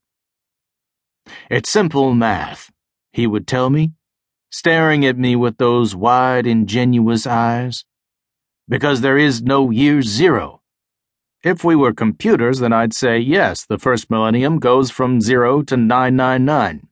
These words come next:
the second from one thousand to one nine nine nine, but it ain't so. Ask Arthur C Clarke. He wrote the book on it." And would not chuckle, of course, at his own joke, for he was a man who expected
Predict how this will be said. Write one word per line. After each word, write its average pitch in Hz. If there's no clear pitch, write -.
the 131
second 135
from 117
one 117
thousand 113
to 113
one 110
nine 107
nine 104
nine, 98
but 135
it 139
ain't 175
so. -
Ask 139
Arthur 139
C 127
Clarke. -
He 165
wrote 156
the 113
book 143
on 82
it." -
And 156
would 185
not 160
chuckle, 131
of 110
course, 90
at 123
his 123
own 120
joke, 113
for 147
he 208
was 202
a 165
man 156
who 135
expected 135